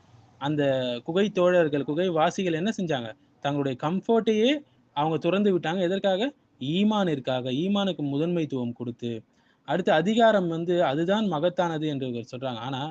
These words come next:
துல்கர்னைன் என்ன செஞ்சாரு? தன்னுடைய அதிகாரத்தை மக்களுக்கு உதவுவதற்காக அவர் பயன்படுத்தினார்.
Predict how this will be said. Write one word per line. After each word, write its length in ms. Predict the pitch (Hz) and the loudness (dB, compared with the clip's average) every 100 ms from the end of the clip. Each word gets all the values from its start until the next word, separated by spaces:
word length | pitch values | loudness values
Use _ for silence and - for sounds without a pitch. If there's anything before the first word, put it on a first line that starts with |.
| 156 - | -12 -6
துல்கர்னைன் 560 | 143 160 190 180 156 | -4 0 0 0 -2
என்ன 120 | 147 175 | -2 -4
செஞ்சாரு? 400 | 165 143 117 107 _ _ _ | -4 -6 -6 -10 _ _ _
தன்னுடைய 260 | 135 139 139 | -6 -2 0
அதிகாரத்தை 640 | 127 156 175 170 160 175 254 - _ - | 0 0 2 2 2 -2 -4 -4 _ -4
மக்களுக்கு 500 | 143 151 240 240 202 | -4 0 4 4 4
உதவுவதற்காக 640 | 190 190 185 170 160 170 180 | 2 2 2 2 0 2 2
அவர் 200 | 151 127 | 2 -2
பயன்படுத்தினார். 840 | 131 143 160 143 120 120 117 110 | -2 -2 -2 -4 -4 -6 -8 -8